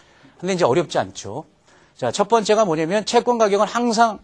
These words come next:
수익률과 무슨 방향으로 움직여요? 여러분, 수익률 제가 금리 막 혼용해서 쓰는데 그게 비슷한 뜻으로 보시면 돼요. 같은 뜻으로 보셔도 되고요. 이자율,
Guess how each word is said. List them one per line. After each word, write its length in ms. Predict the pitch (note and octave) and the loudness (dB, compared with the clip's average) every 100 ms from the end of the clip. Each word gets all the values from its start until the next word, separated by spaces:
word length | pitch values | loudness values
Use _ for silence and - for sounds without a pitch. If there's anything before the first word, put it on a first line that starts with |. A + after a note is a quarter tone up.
| - | -12
수익률과 460 | - C4 A#3+ A3+ | -2 -2 0 0
무슨 260 | G3 C3+ G3+ | 0 0 2
방향으로 340 | F#3 E3 D3 C3+ | 2 2 0 -4
움직여요? 400 | A2 G#2 D#3+ A3 _ _ _ _ - - | -6 -4 -4 -6 _ _ _ _ -20 -4
여러분, 160 | D3+ E3 | 0 2
수익률 720 | - C4 C4+ C4 C4 C4 B3 | 4 4 4 4 4 4 2
제가 240 | F3+ F#3 | 2 2
금리 480 | G#3+ D3 E3+ F#3+ G#3+ | 2 2 2 2 0
막 120 | F#3 | -2
혼용해서 500 | E3 B3+ B3+ A#3+ F#3+ | 0 2 2 0 -2
쓰는데 500 | F#3+ F#3+ F3+ A3+ G#3 - | -4 -4 -2 -2 -4 -6
그게 280 | F3 F#3 - - _ | -6 -6 -8 -20 _
비슷한 440 | - F#3+ - B3 - | 0 0 2 0 0
뜻으로 240 | - G3+ | -4 -6
보시면 320 | C#3 - C3+ | -6 -10 -12
돼요. 220 | B2+ E2 - _ _ _ _ _ _ _ _ _ _ _ _ _ - | -14 -20 -20 _ _ _ _ _ _ _ _ _ _ _ _ _ -16
같은 300 | - D#3 B3+ | -12 -6 -4
뜻으로 280 | G#3 - E3+ | -4 -8 -10
보셔도 320 | B2 - G#2+ | -12 -16 -20
되고요. 240 | F#2 F#2 _ _ _ _ _ _ _ _ _ - | -20 -20 _ _ _ _ _ _ _ _ _ -2
이자율, 680 | F3 F#3+ G#3 F3 A2 F#2 | 0 6 6 6 2 -2